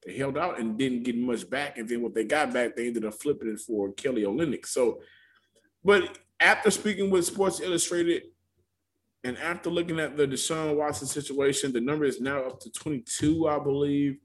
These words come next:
Um, Nick Caserio says, "We'll take it one day at a time." Is there a real thought that they, they're gonna move on from Houston? I think that if Deshaun Watson's name is cleared,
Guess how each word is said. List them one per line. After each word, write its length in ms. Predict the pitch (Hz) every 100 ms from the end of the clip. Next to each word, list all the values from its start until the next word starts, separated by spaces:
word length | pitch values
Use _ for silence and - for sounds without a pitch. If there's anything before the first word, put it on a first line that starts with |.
| _ _ _ -
Um, 480 | 120 117 113 98 92 _ _ _ _ _ -
Nick 240 | 135 147
Caserio 440 | 143 156 156 147 139
says, 320 | 143 139 120
"We'll 140 | 131
take 220 | 131 139
it 80 | 127
one 200 | 131 139
day 140 | 135 135
at 80 |
a 40 | 123
time." 480 | 147 143 156 151 - _ _ _ _ _ -
Is 280 | 120 113
there 300 | 123 151 156
a 140 | 139 131
real 960 | 110 117 147 160 170 170 165 156 143 _ _ _ _ -
thought 400 | 131 196 - 170
that 120 | 170
they, 240 | 196 196 156
they're 160 | 180 196
gonna 160 | 202
move 240 | 202 208 202
on 180 | 202
from 160 | 196 196
Houston? 380 | 180 208 214 185
I 160 | 139
think 340 | 170 175 165 147
that 240 | 160 143
if 180 | 131 123
Deshaun 400 | 123 - 175 170
Watson's 400 | 160 151 151 135
name 280 | 135 143 127
is 100 | -
cleared, 460 | - 156 165 165